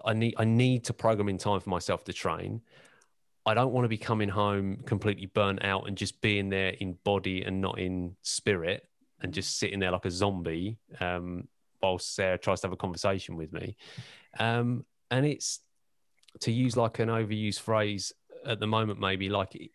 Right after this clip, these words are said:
for me, it is about, like, mental health, right? And about, um, I don't know, like, what you can, a little bit about priorities, but what you can, what you can also tolerate.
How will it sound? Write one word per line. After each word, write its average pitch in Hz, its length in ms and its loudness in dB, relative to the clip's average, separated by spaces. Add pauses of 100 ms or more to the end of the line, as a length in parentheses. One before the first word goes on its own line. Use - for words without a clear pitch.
(100)
for - 100 0
me, 117 180 6
it 117 40 -4
is 120 140 2
about, 104 180 2
like, 104 140 -2
mental 104 280 2
health, 95 320 2
right? 92 280 2 (100)
And 95 160 0
about, 95 460 2 (520)
um, 98 840 0 (480)
I 107 60 0
don't 117 120 2
know, 98 160 4
like, 98 120 0
what 104 180 0
you 95 180 -4
can, 98 600 0 (340)
a 123 60 4
little 131 160 6
bit 113 140 4
about 113 220 0
priorities, 120 540 2
but 107 200 -2
what 110 220 0
you 110 120 -4
can, 113 200 2
what 110 260 0
you 110 100 -6
can 110 120 0
also 101 280 0
tolerate. 85 580 0